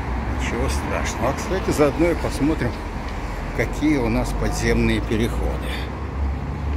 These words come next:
Должен сказать, что у нас на Ярославке изумительный переход. Я не думал, что здесь, на Садовом кольце, переходы будут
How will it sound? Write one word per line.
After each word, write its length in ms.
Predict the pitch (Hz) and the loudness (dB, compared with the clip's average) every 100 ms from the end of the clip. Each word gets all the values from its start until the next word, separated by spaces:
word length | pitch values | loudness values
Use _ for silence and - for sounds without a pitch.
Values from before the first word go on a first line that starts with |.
| - - | -4 -4
Должен 320 | 104 95 95 | -2 -2 -4
сказать, 400 | - 117 113 101 | -2 -2 0 0
что 180 | - 110 | 0 2
у 40 | |
нас 340 | 101 98 92 - | 2 0 -2 0
на 100 | 107 | 2
Ярославке 760 | 104 107 98 - 147 180 - 104 - - - - - - - - | 2 2 0 2 2 2 -2 -8 -8 -8 -8 -8 -10 -10 -8 -4
изумительный 1040 | 117 92 127 143 113 - 104 98 90 87 - - - - - - - - | -4 2 6 6 4 0 -2 -2 -2 -4 -6 -10 -10 -10 -10 -10 -12 -10
переход. 520 | - 101 98 - 185 185 - - - - - - - - 101 | -6 -6 -6 -4 -4 -4 -8 -12 -10 -10 -8 -8 -8 -6 -4
Я 140 | 92 | -2
не 120 | 90 | -2
думал, 380 | 92 139 208 220 | -2 0 0 0
что 220 | - 147 | 2 2
здесь, 300 | 123 - 76 - - - - - - - - | 2 2 0 0 0 -2 -4 -6 -10 -12 -6
на 120 | 117 | -6
Садовом 480 | - 117 95 101 95 90 - | -4 -4 -4 -6 -8 -8 -10
кольце, 440 | 90 - - 185 - - - - - - - - - - - - - - - - - - - | -10 -8 -6 -4 -6 -8 -8 -8 -10 -12 -12 -12 -12 -12 -12 -14 -12 -12 -10 -10 -12 -12 -10
переходы 640 | 92 92 95 - 131 123 | -6 -6 -6 -2 -2 0
будут 320 | 104 104 104 | -2 -4 -4